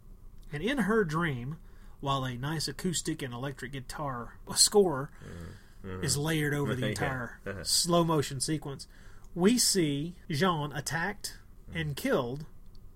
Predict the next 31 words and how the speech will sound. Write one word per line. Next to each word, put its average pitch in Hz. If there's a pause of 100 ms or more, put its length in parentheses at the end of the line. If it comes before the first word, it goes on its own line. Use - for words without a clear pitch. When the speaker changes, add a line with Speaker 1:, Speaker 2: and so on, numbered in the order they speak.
(260)
Speaker 1:
not 233
by 269
robbers, 160
but 170
by 160
men 202
who 160
obviously 208
are 156
attacking 175
him 165
specifically -
to - (120)
Speaker 2:
Yeah. 147
Speaker 1:
kill 208
him. 104
Speaker 2:
Right. 76 (360)
Speaker 1:
And 160
who 185
are 143
then 175 (340)
paid 196
off 185
by 143
some 143 (140)
mysterious 185
hooded 175
figure 135
Speaker 2:
Right. 78 (520)
Speaker 1:
as 160
if 143